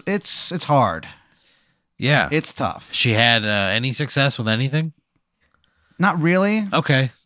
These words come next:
Speaker 2: Just checking.
Speaker 1: Um, she came close a few times.
Speaker 2: Yeah, I bet.
Speaker 1: Destroyed two marriages doing this, but
Speaker 2: Yep.
Speaker 1: Yeah.
Speaker 2: Seems like it'd be a tough career to live with.
Speaker 1: She has a theory that humans evolved from, uh, uh, sea apes.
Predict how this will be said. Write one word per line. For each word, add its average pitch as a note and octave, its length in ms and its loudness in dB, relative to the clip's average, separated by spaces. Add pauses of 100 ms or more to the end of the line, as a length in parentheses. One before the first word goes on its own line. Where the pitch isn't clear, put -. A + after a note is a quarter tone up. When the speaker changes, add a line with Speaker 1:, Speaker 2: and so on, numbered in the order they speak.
Speaker 2:
Just A#2+ 160 -6
checking. G2+ 360 -6 (180)
Speaker 1:
Um, A#2 320 0
she D#3+ 120 -2
came G3+ 200 2
close G#3 300 2
a D3 40 -8
few D3+ 140 0
times. B2+ 560 0
Speaker 2:
Yeah, A2+ 400 2
I F#2+ 100 -2
bet. A2 180 0
Speaker 1:
Destroyed D#3 380 2
two F3+ 140 0
marriages B2+ 520 2
doing A#2+ 260 0
this, G#2 240 -4
but G2+ 220 -8 (560)
Speaker 2:
Yep. B2 200 -2 (440)
Speaker 1:
Yeah. G#2 100 -2
Speaker 2:
Seems A#2 200 0
like A#2+ 100 0
it'd A#2 120 -6
be A#2 140 2
a G#2+ 60 2
tough C#3 240 -2
career D#3+ 340 4
to D3+ 100 6
live G#2 220 2
with. F2 340 -4
Speaker 1:
She - 120 -2
has D3+ 120 4
a D#3 60 0
theory D3+ 400 4
that C3 200 4
humans C3+ 380 4
evolved A#2+ 480 2
from, G#2 540 -2
uh, F#2+ 300 -6 (180)
uh, - 320 -18
sea A#2 380 -2
apes. C3+ 440 -4